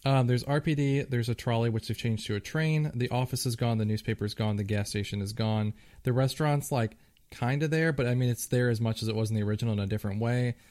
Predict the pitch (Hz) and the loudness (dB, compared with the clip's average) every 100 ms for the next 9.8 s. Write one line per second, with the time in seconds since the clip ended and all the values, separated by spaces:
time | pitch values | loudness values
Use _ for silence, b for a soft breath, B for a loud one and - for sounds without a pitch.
0 | B - 131 131 - 127 113 107 - 117 | B 0 2 2 2 0 2 0 2 2
1 | 110 107 - 117 110 104 107 110 104 107 | 4 2 0 0 2 0 -2 0 2 2
2 | 107 113 113 113 110 107 110 107 104 101 | 0 0 0 2 0 2 0 2 0 -4
3 | 104 - 107 107 - - 98 98 101 104 | -6 -4 -2 -2 -6 -4 -2 0 -2 -2
4 | 107 - - 143 147 147 139 b b b | -4 -6 -4 -2 0 -2 -6 b b b
5 | b b b b 117 113 104 139 151 - | b b b b 2 2 2 2 0 2
6 | 156 123 123 127 123 101 113 120 117 101 | 0 2 2 4 2 -2 -2 0 0 -2
7 | - - 139 143 143 139 - 135 127 117 | -8 -6 -2 0 0 -2 0 0 0 -2
8 | 117 117 113 117 113 107 113 110 104 98 | 0 0 0 0 0 -2 -2 -2 -2 -4
9 | - - 131 135 135 131 - - | -8 -4 -2 0 0 0 -4 -10